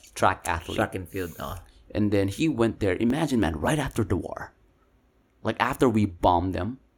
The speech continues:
Speaker 1: then pupunta siya doon to do business. He was so, like, his family was, like, flabbergasted na, "Ano? Pupunta ka doon? Gago, kakabomba lang natin sa mga yun, putang ina mo. Ba't ka pupunta doon?" As in, parang siyang baliw na
Speaker 2: Oo.
Speaker 1: parang, "No,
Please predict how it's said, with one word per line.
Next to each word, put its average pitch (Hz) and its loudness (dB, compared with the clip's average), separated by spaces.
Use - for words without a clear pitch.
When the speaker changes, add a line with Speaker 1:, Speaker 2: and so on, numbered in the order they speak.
Speaker 1:
then 110 2
pupunta 107 2
siya 113 0
doon 95 0
to 113 6
do 98 0
business. 92 2
He 170 6
was 160 6
so, 160 8
like, 139 6
his 123 0
family 117 4
was, 98 6
like, 90 0
flabbergasted 95 0
na, - -2
"Ano? 190 6
Pupunta 349 6
ka 196 2
doon? 262 2
Gago, 294 4
kakabomba 330 8
lang 254 6
natin 247 6
sa 233 4
mga 226 10
yun, 254 6
putang 208 8
ina 175 4
mo. 190 2
Ba't 427 10
ka 262 4
pupunta 254 4
doon?" 214 0
As 214 2
in, 214 0
parang 294 2
siyang 254 2
baliw 190 6
na 123 6
Speaker 2:
Oo. 123 6
Speaker 1:
parang, 175 2
"No, 175 0